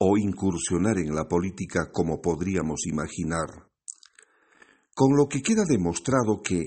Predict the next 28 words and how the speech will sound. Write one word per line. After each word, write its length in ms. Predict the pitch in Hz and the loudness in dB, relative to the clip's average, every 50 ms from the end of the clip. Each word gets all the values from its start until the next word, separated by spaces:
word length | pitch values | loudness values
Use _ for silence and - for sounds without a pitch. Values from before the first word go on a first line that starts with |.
| - | -2
las 240 | 90 90 87 87 - - - | -2 0 0 0 0 0 0
ansias 540 | 131 131 135 139 131 - - 117 104 95 90 - - - - | 2 2 2 2 0 0 0 0 0 0 0 -4 -6 -8 -8
de 200 | - 92 98 92 | -4 -2 0 0
llegar 460 | 80 78 80 82 76 80 110 135 127 113 | 0 0 -2 -2 0 0 0 0 2 0
a 120 | 95 78 | 0 0
ocupar 480 | 78 78 - - 117 113 - 98 95 95 | -2 -2 -4 -6 -6 -4 -2 -2 0 0
estos 340 | 90 - - - 85 - - | -2 -4 -4 -6 -6 -6 -2
cargos 540 | - 98 98 95 82 90 92 87 - - - _ - - - - - - - - - _ - | 0 0 0 0 0 -2 -2 -4 -4 -8 -12 _ -20 -20 -20 -20 -20 -20 -20 -20 -20 _ -2
se 220 | - - - 127 | 2 4 4 4
adquiere 580 | 123 120 - - - 190 180 170 180 160 - - - - | 4 2 0 -2 0 0 2 2 2 0 0 -2 -6 -4
a 80 | 110 104 | -2 0
medida 480 | 98 92 92 90 101 135 135 135 117 - | 2 2 2 0 0 -2 -2 -2 -2 -2
que 120 | - - | -4 -6
pasa 320 | - - 113 113 - - 98 | -2 -2 0 0 0 0 0
el 240 | 82 76 71 - - | 0 -2 -4 -8 -4
tiempo, 520 | 110 110 110 92 80 73 67 - - 78 69 - - _ _ _ - - _ - - - _ _ _ _ _ | -2 0 0 0 -2 -4 -8 -8 -10 -10 -10 -12 -18 _ _ _ -20 -20 _ -20 -20 -20 _ _ _ _ _
y 80 | - 110 | -6 -4
cuando 380 | - - 110 98 95 92 92 | 0 2 2 2 4 2 2
los 220 | 92 92 90 - 117 | 2 0 0 0 0
niños 360 | 127 127 123 110 98 - - | 0 0 0 0 -2 -2 -6
y 60 | 82 - | -8 -6
jóvenes 440 | - - 113 113 110 101 90 82 76 - | -2 0 2 2 2 0 -2 -2 -2 -2
han 180 | 90 107 107 | -2 -2 -2
crecido 760 | - - - - 78 - - - 104 95 92 95 87 - - - - - - - - - - - _ | -4 -4 -6 -6 -6 -4 -4 -4 -4 -2 -2 -2 -4 -4 -8 -20 -20 -20 -20 -20 -20 -20 -20 -16 _
y 140 | - 113 101 | -6 -4 -2
llegan 400 | 92 120 160 156 139 143 120 107 | 2 2 2 4 2 2 2 2
a 140 | 90 82 80 | 2 0 0
tener 320 | - 85 80 98 117 117 | 0 -2 0 0 0 0